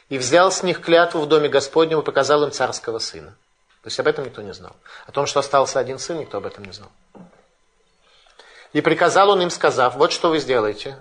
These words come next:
Треть вас, приходящих в субботу, будет нести стражу, треть у ворот Сура, треть, э, у ворот позади скороходов, и несите стражу дома». Короче говоря, первосвященник определяет им, каким образом нужно будет поднять восстание,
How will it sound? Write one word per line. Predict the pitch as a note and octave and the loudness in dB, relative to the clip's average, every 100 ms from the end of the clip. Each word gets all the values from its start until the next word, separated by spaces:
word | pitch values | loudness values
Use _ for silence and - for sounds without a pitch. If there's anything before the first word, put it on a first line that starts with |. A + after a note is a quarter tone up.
| _ | _
Треть | - D#3 F#3+ | 0 2 4
вас, | F3 E3+ | 2 0
приходящих | E3 D#3 D3 D3+ D3 D3 | 0 0 2 2 2 -2
в | |
субботу, | - D3 D#3 F3 D#3+ | -2 0 2 2 0
будет | C3+ C3 | -2 -4
нести | C3 - A2+ | -6 -10 -10
стражу, | - D3 D#3 C3+ C3+ C3+ - - _ | -2 2 4 2 -4 -8 -18 -20 _
треть | C#3+ E3+ E3+ | 2 2 2
у | |
ворот | C3+ C3+ B2 A#2 | 2 4 2 0
Сура, | - F3+ E3 C3 | -2 2 2 2
треть, | - D3+ D#3+ - | 2 0 0 -2
э, | C#3 C3+ C3+ C3+ - - - | 0 2 0 -4 -12 -16 -6
у | C#3 | 0
ворот | C#3+ C#3 D#3 D#3+ | 4 6 4 2
позади | C#3 A#2+ B2+ B2 B2+ | -4 0 0 -2 -8
скороходов, | - A#2+ G2 - E3+ D3 - - - - | -8 -6 -2 2 2 2 -4 -12 -20 -12
и | C#3 | -6
несите | D3 E3 E3 | -4 -4 -4
стражу | D3+ - A#2+ A#2 B2+ | -6 -2 -2 -2 -2
дома». | F3 F3+ | 0 2
Короче | E3 F3 G#3 D#3+ | 2 2 0 2
говоря, | D#3 D#3+ D#3+ | 4 4 4
первосвященник | C3+ A#2 - - F3 E3+ E3 - - - | 0 -4 -8 -6 -4 -6 -10 -16 -20 -10
определяет | C3 C3+ B2+ C3+ B2 A#2 | -6 -4 -2 0 2 2
им, | F#3+ | -2
каким | G3+ D#3 D3 | -2 -4 0
образом | E3+ F3 E3 D3+ C#3+ C#3+ - | 0 0 -2 -2 -4 -8 -10
нужно | C#3 C3 C3 | -8 -6 -4
будет | B2 B2 | -4 -2
поднять | A#2+ A#2 G2+ A#2+ | -4 -4 -6 -6
восстание, | B2 - F3 E3+ D#3 D#3 | -6 -2 -2 -2 -4 -6